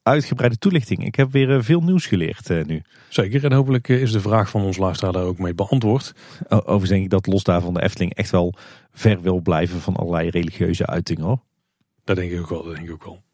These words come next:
Speaker 2: Maar een beetje geduid door een expert. En dan, eh, een allerlaatste ding nog rondom het Huiverwoud, of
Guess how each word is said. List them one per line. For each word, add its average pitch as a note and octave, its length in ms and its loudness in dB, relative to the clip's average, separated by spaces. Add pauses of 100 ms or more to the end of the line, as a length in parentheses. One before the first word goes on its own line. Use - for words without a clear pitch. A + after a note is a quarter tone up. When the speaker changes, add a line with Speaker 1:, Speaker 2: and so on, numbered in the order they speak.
(340)
Speaker 2:
Maar C3+ 180 2
een B2 100 0
beetje A2 260 2
geduid F#2+ 380 0
door F#2+ 140 2
een F2+ 80 -2
expert. - 420 -10 (1000)
En D3 120 0
dan, C#3+ 220 4
eh, C3 260 0
een E3+ 240 2
allerlaatste E3 480 2
ding D3 140 4
nog C3+ 200 2
rondom A#2+ 260 4
het A2+ 120 0
Huiverwoud, G#2+ 500 2
of G#2+ 100 -12